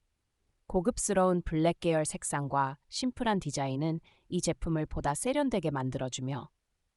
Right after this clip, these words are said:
덕분에 감각적인 스타일을 추구하는 분들에게도 매력적으로 다가갈 것입니다. 여기에 많은 페이지 수는 여러분의 소중한 추억을 자유롭게 늘어놓을 수 있는 공간을 제공하여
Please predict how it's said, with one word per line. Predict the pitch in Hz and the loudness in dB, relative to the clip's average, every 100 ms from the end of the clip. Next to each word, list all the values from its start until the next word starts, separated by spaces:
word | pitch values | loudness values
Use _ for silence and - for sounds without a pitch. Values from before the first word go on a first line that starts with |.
| _ | _
덕분에 | - - 175 170 151 | -6 -4 0 0 0
감각적인 | - 170 170 160 - 202 175 | -2 0 2 2 0 -2 0
스타일을 | 175 - 262 233 202 | -2 -2 -2 0 -2
추구하는 | - - 240 226 185 170 | -4 -6 0 2 2 0
분들에게도 | 156 147 143 131 135 151 175 208 | -2 -2 -2 -4 -4 -4 -4 -2
매력적으로 | 156 165 - - 139 143 143 | 0 0 -2 -6 -4 -6 -8
다가갈 | 139 131 135 | -8 -8 -8
것입니다. | - 127 - 120 - - _ _ 196 | -8 -8 -6 -8 -10 -14 _ _ 0
여기에 | 202 226 202 175 175 | 2 2 2 2 2
많은 | 147 156 220 | 2 2 2
페이지 | 240 247 233 180 | 2 0 0 -2
수는 | - 151 156 175 180 | -2 0 0 -2 -2
여러분의 | 151 165 170 160 160 | 0 0 0 0 0
소중한 | - 269 262 247 226 | -2 -4 -2 0 0
추억을 | - 240 214 190 185 | -2 2 2 2 -2
자유롭게 | - 160 185 190 - 175 160 | -2 -2 0 -2 -2 -2 0
늘어놓을 | 165 196 220 208 185 | 0 2 2 2 0
수 | - 160 | 0 -2
있는 | 147 147 147 | 0 0 -2
공간을 | - 147 143 143 143 | -2 -4 -2 -2 -2
제공하여 | - 143 165 156 143 135 160 160 | -4 -4 -2 -2 -2 -2 -2 -2